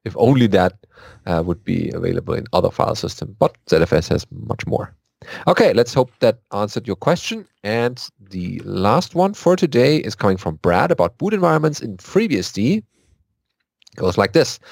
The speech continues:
"Hi, Alan, J T, and Benedict. This is a follow-up to a conversation, uh, he had with Alan on I R C.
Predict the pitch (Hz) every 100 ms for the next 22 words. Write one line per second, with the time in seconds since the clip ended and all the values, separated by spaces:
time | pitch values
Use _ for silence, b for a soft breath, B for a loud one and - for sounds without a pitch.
0 | B B - 190 185 190 175 139 147 -
1 | 143 101 92 196 208 202 - - - 135
2 | 147 143 113 - 208 180 - - 110 -
3 | 107 143 147 - 131 127 123 - 98 98
4 | 98 98 95 110 107 104 - 98 95 92
5 | 82 85 82 - 202